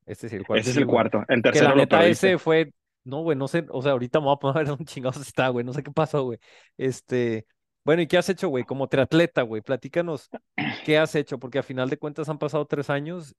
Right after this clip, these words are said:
Speaker 1: y en aquel momento eras coach y triatleta.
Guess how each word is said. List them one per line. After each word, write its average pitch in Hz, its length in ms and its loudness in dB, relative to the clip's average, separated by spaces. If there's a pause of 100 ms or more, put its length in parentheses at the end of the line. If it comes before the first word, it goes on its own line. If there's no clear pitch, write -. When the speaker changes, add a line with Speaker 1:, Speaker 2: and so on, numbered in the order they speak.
Speaker 1:
y 113 840 -6
en 117 220 -4
aquel 113 240 -6
momento 127 320 -6
eras 127 200 -2
coach 120 420 -8
y 127 60 -10
triatleta. 110 640 -6